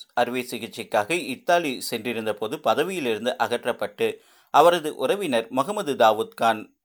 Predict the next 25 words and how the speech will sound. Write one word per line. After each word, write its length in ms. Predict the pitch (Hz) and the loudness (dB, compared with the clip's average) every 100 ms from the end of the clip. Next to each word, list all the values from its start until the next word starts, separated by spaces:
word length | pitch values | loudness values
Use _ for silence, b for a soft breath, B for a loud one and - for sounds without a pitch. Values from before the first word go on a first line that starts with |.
| _ | _
மன்னராக 540 | 127 147 180 127 104 160 | 2 2 4 2 2 0
முடிசூட்டிக் 560 | 135 117 120 107 107 | -2 -2 -4 -6 -4
கொண்டார். 380 | 104 98 98 107 - b b b b b - | -4 0 0 -2 -6 b b b b b 6
ஆயிரத்தி 460 | 139 240 262 269 233 | 6 6 0 -8 -2
தொள்ளாயிரத்தி 640 | 127 117 117 117 120 135 | 0 4 4 4 -2 0
எழுபத்தி 380 | 113 127 170 147 | 2 2 -2 0
ஆறாம் 280 | 120 117 117 | 2 4 2
ஆண்டு 160 | 107 131 139 | 0 -2 -4
கனடாவின் 580 | 127 123 127 110 110 117 | -2 2 2 2 0 -2
மான்ட்ரியல் 600 | 123 135 165 - 175 165 | 2 2 0 -6 -4 -2
நகரில் 440 | 135 120 107 110 - | -2 -4 -2 -4 0
கோடைக்கால 580 | 131 147 165 156 147 139 | 2 2 2 2 2 0
ஒலிம்பிக் 420 | 123 120 123 120 | 0 0 -2 -2
விளையாட்டுகள் 560 | 107 107 101 107 110 113 | 0 2 0 0 -4 -2
ஆரம்பமாகின. 800 | - 104 107 104 101 98 104 123 190 b b b - | 2 2 2 -2 -2 -4 -4 -6 -6 b b b -4
நியூசிலாந்து 640 | 160 254 254 233 208 185 - | 0 0 2 0 2 0 0
அணிக்கு 380 | 135 131 135 123 | 0 0 -2 0
எதிர்ப்பு 380 | 117 143 - 139 | 0 -2 -6 -6
தெரிவித்து 500 | 123 107 107 - 120 123 | -4 -4 -6 -4 -6 -4
இருபத்தி 420 | 151 214 240 151 | -6 -6 -4 0
ஐந்து 280 | 127 113 120 | 0 -2 -2
ஆப்பிரிக்க 460 | 113 127 - 147 131 | 0 0 -2 -4 0
நாடுகள் 420 | 110 98 95 156 - | 0 0 -2 -6 -4
இப்போட்டிகளை 680 | 131 123 120 117 113 98 110 - b b | -6 -2 0 0 -2 -2 -2 -4 b b
புறக்கணித்தன. 760 | - 120 - 101 98 104 98 | 0 0 2 -4 -4 -6 -6